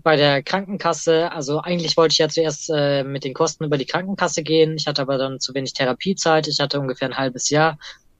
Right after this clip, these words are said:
Und, äh, meine Therapeutin wollte mir ohnehin keine Indikation stellen, weil sie das halt auch schon wieder in der ersten Stunde gesagt hatte. Und, ähm,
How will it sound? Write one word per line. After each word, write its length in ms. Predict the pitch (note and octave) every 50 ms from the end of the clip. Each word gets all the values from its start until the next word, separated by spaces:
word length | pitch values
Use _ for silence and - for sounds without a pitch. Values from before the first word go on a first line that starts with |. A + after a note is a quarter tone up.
| _ _ -
Und, 240 | D3 C#3+ C#3+ C#3 D#3
äh, 320 | D#3 D3 C#3+ C#3 C#3 C3+
meine 300 | C3 C3+ C#3 C#3 C#3 C3
Therapeutin 520 | - D#3 D3 D3 C#3+ - D#3 D#3 D#3 D3+ C#3
wollte 240 | D3 C#3+ - -
mir 140 | C#3+ C#3+ D#3+
ohnehin 280 | D#3+ D3 C#3 C3+ E3+ G3
keine 240 | - F#3 F3 F3+ F#3
Indikation 540 | E3+ E3 D#3 E3+ D#3+ D#3 - E3 E3+ D#3+
stellen, 360 | D#3 - - D#3 D3+ D3+ D3 C#3
weil 100 | C#3 C3+
sie 100 | - C#3
das 180 | C3 C#3 - -
halt 140 | C#3 C3
auch 100 | D3+ C#3
schon 140 | - - C#3+
wieder 140 | C3+ C3 C#3
in 60 | C3
der 80 | C#3 D3+
ersten 220 | D3+ - - - -
Stunde 260 | - C#3+ C#3 C#3+ C3+
gesagt 320 | C3+ B2+ D#3+ F#3+ - -
hatte. 320 | F#3 E3+ - - F3 E3+ - - - - - - _ _ _ _ _ _ _ _ _ _ _ -
Und, 760 | - F#3 E3+ E3+ E3 D#3+ D#3+ D#3 D#3 D#3 D3+ D3 D3 - -
ähm, 580 | E3 D#3 D3+ D3+ D3 D3 D3 C#3+ C#3+ C#3+ C#3 C#3